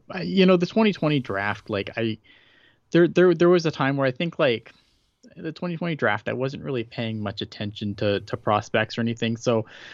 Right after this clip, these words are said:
like, I didn't have a board for that draft. Um, so I'm not gonna sit here and be like, you know, I, I have no receipts to pull out where I'm like, "Oh man, Peterka was totally the pick there." I, a lot of people did like him though.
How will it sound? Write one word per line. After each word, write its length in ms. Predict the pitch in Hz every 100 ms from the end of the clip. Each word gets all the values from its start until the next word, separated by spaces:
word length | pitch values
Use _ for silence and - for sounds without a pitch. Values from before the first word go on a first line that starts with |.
| -
like, 180 | 147 139
I 100 | 170
didn't 280 | 170 175 156
have 200 | 143 147
a 60 | 135
board 400 | 117 107 107 107
for 100 | 120
that 260 | 110 104
draft. 600 | 85 113 110 117 120 - -
Um, 260 | - 104 101
so 120 | -
I'm 80 | 127
not 160 | 127 127
gonna 160 | 117
sit 180 | - 92
here 200 | - 104
and 120 | 101
be 120 | 101
like, 380 | 98 101 98 - _ _ - - -
you 80 | -
know, 100 | 117
I, 120 | 113
I 100 | 139
have 180 | 147 139
no 120 | 151
receipts 520 | 131 127 - 113 -
to 120 | -
pull 240 | 113 120 110
out 160 | 110
where 140 | 110 107
I'm 120 | 107
like, 220 | 104 95
"Oh 140 | 127 110
man, 240 | 113 95
Peterka 320 | - - 117
was 160 | 92 -
totally 340 | - 110 98
the 120 | 95 -
pick 220 | 107 -
there." 220 | 120 117 110
I, 260 | 120 120 - _ - - - -
a 80 |
lot 240 | 156 165 170
of 80 | -
people 300 | 160 143 131
did 180 | 135
like 300 | 123 113 120
him 160 | 139 127
though. 360 | 131 135 135